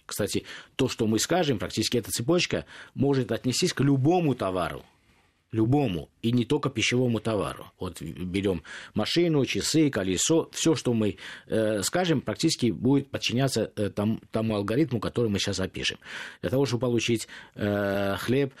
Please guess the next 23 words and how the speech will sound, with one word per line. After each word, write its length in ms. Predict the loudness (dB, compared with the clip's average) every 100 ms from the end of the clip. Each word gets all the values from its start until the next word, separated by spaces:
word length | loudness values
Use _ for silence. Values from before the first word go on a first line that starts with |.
| -18 -4
нужно 420 | 0 2 0 0 -2
сеять 320 | 0 2 2
зерно, 440 | -2 -2 -4 -6 -6
значит, 220 | -4 0
нужно, 320 | 0 0 -2 -2
э, 680 | -2 0 0 0 0 -2 -4
хранить, 500 | -2 0 0 -4 -8 _ _ -10
э, 160 | -4 -2 -2 -6 -8 -10
определённое 640 | -4 0 0 2 0 -2 -8 -2
количество 360 | 2 2 2 0
семян, 480 | 2 2 0 -4 -10 -16 -4
нужно 480 | 0 2 2 0 -4
удобрение, 760 | -4 0 0 0 -2 -2 -6 -8 -2
нужно, 500 | 0 2 0 -2 -6 -14 -14
э, 240 | -4 -2 0
трактор. 480 | -2 -2 -4 -8 -6
Трактор 420 | -4 -4 -2 -2
использует 600 | -2 0 2 2 0 -2 -12 -14
дизельное 420 | 0 0 2 0 0
топливо, 440 | 0 0 -2 -2
нужно 280 | 0 0 0
дизельное 360 | 0 0 0
топливо. 500 | 0 -2 -2 -6 -8